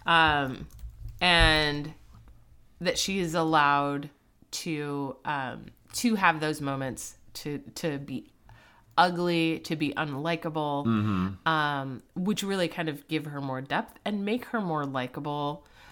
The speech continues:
Speaker 1: um, overall.
Speaker 2: Yeah.
Speaker 1: You know, so I just thought, um, th-, yeah,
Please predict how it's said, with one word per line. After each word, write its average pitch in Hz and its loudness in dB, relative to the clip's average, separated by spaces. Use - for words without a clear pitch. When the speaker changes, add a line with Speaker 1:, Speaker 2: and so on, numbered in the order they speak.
Speaker 1:
um, 143 0
overall. 160 -4
Speaker 2:
Yeah. 107 2
Speaker 1:
You 175 2
know, 120 0
so - 4
I 202 8
just 208 -4
thought, 151 2
um, 139 -2
th-, 165 -2
yeah, - 0